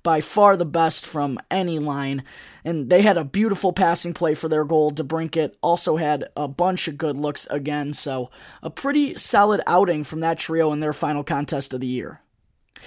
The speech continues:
And then the fourth line of Ryan Carpenter, David Kampf, and Matthew Highmore,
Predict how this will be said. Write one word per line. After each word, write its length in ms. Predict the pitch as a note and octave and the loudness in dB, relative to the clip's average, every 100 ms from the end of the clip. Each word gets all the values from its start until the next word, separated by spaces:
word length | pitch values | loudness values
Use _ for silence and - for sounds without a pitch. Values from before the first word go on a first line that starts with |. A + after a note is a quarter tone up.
| - | -10
And 220 | - G#3 | 0 4
then 240 | A3 A3 F3+ | 4 4 2
the 80 | F3 | 0
fourth 460 | - A3+ A#3+ - | 4 6 6 4
line 320 | A3+ G#3+ A3 - | 4 4 4 0
of 340 | E3 D#3+ C#3+ - | 0 -2 -4 -2
Ryan 320 | F#3 F#3+ F#3 | 0 2 0
Carpenter, 460 | G3 F#3 F#3 F3 | 0 0 0 -2
David 360 | D#3+ F#3 E3+ D#3+ | 0 2 0 0
Kampf, 320 | F#3 F3 E3+ | -4 -6 -4
and 220 | - D3+ | -4 -2
Matthew 380 | D#3+ E3+ - D#3+ | -2 -4 -2 -4
Highmore, 560 | C#3 D#3+ D#3+ D#3 D3+ | -2 -4 -2 -2 -2